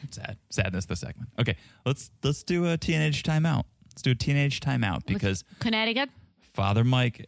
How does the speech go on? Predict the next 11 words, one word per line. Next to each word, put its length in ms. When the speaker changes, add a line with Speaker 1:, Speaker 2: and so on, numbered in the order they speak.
Speaker 1:
is 180
with 200
Aniko 380
and 100
Aspen 300
at 100
the 60
D 180
M 160
V, 300
and 560